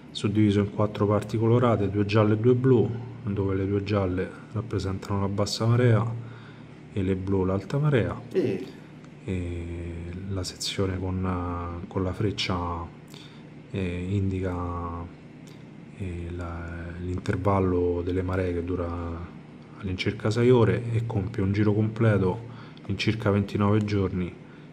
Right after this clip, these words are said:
Speaker 1: indicando anche le fasi lunari. Tren-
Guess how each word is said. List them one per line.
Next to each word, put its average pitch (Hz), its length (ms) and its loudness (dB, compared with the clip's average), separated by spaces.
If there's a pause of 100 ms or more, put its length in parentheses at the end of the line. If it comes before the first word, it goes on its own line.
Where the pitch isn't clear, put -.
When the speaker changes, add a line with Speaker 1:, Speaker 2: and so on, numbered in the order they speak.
Speaker 1:
indicando 92 500 0
anche 95 260 -2
le 90 80 0
fasi 87 300 -4
lunari. 85 440 -6 (1200)
Tren- 104 220 -2